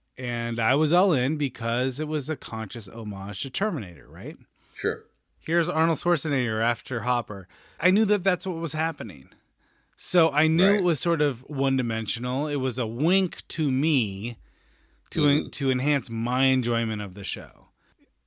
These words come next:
Speaker 1: To me, Jason feels a little bit like that. Like, I know he's
Speaker 2: Yeah.
Speaker 1: not the best. You know, you put him opposite Max, and of course he's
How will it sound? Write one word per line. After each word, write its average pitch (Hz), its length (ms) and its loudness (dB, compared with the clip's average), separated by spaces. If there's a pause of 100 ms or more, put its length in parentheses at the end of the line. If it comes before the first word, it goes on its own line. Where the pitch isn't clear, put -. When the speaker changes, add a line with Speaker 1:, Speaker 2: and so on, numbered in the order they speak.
(120)
Speaker 1:
To 185 140 2
me, 208 180 4
Jason 190 420 4
feels 160 240 2
a 147 60 0
little 139 320 0
bit 113 180 -6
like 95 340 -14
that. 85 280 -18
Like, 120 300 -12
I 160 120 -4
know 185 260 0
he's 175 220 0
Speaker 2:
Yeah. 147 160 0
Speaker 1:
not 143 260 -2
the 170 80 -6
best. 156 240 -2
You 151 140 0
know, 131 40 0
you 143 180 -2
put 175 200 -2
him 160 180 -2
opposite 131 460 -4
Max, 131 560 -2
and 120 80 -8
of 110 80 -14
course 127 240 -6
he's 117 240 -10